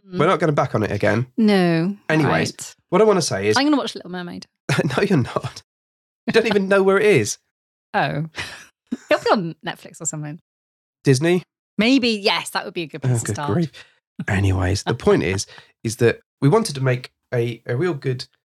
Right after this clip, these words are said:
Speaker 2: or, or have a little bit of a look at consent and asking.
Speaker 1: Yes.
Speaker 2: And making sure that, that, you know, that you do ask for what you want, that you understand that you could be rejected, but actually, if you are rejected, it's not so bad 'cause it means that you can go on and do something else.
Speaker 1: Mm.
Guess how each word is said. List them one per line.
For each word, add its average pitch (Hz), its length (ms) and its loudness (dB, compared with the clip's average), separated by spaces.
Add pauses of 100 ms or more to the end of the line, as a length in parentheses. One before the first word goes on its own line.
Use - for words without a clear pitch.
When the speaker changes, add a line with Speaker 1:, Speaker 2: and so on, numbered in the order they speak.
Speaker 2:
or, 107 140 -4
or 101 160 -2
have 175 120 0
a 160 40 2
little 127 160 4
bit 104 100 2
of 107 80 -2
a - 20 4
look 110 240 2
at 95 260 -2
consent 120 580 0
and 113 100 -14
asking. 107 300 -18 (720)
Speaker 1:
Yes. 160 560 -6
Speaker 2:
And 127 140 4
making 151 300 0
sure 117 280 -4
that, 101 240 -6 (220)
that, 107 180 -4 (580)
you 139 80 2
know, 104 120 0
that 104 140 -2
you 117 100 -2
do 165 260 4
ask 135 320 0
for - 140 -12
what 110 180 -8
you 107 100 -14
want, 107 460 -8 (640)
that 135 140 2
you 131 120 6
understand 147 460 0
that - 80 -12
you 127 140 -12
could - 320 -4
be 165 140 -2
rejected, 135 680 -2 (400)
but 131 100 2
actually, 120 440 -2
if 123 120 -6
you 139 120 4
are 214 120 6
rejected, 113 400 -2
it's 113 140 -4
not 175 160 -4
so 127 140 -4
bad 117 240 -4
'cause 120 140 -4
it - 60 -10
means 120 220 -6
that 127 100 -10
you 120 100 -12
can 110 100 -20
go 117 200 0
on 110 60 -4
and 107 140 -10
do 110 80 -4
something 104 320 -6
else. 135 220 2
Speaker 1:
Mm. 165 360 0